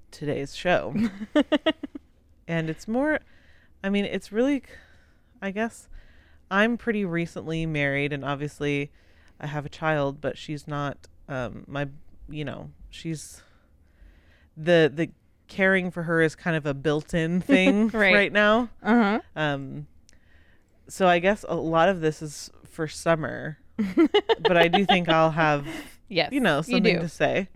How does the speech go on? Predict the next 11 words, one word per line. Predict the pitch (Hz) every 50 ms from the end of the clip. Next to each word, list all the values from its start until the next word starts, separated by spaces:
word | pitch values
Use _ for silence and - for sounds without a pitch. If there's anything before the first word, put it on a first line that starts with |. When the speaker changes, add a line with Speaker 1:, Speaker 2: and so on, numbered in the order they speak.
| -
Speaker 2:
Yep. | 208 208 - - - - - _ _ - - _ _ -
Speaker 1:
Um, | 175 180 175 165 160 160 160 156 156 156 - - _ _ _ _ _ _ _ _ -
and, | 202 214 220 214 180 202
you | 226
know, | 220 190 165
I, | 160 170 180 - - - - 170
definitely | 160 185 196 185 180 190 180 170 165
it's | 160 - - 151 151 151
not | 165 170 165 147
just, | 156 165 156 -
like, | 160 147 147 139 -